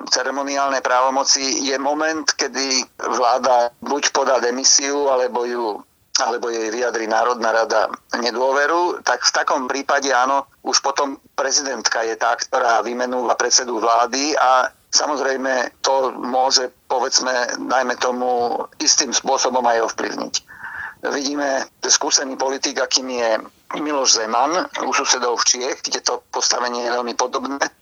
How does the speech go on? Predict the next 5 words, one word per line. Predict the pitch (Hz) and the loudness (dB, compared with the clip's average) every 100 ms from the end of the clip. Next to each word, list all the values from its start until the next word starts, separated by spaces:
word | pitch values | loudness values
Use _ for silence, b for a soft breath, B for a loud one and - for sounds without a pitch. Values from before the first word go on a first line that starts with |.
| - | -2
tak | 135 127 - | 0 0 0
ten | 139 139 139 139 135 - - 143 131 | 0 0 0 0 0 -4 -10 -6 -4
dokonca | 131 143 139 139 135 123 - 95 117 120 | -2 0 0 0 2 0 0 0 2 4
hral | 131 143 | 4 4
aj | 131 | 4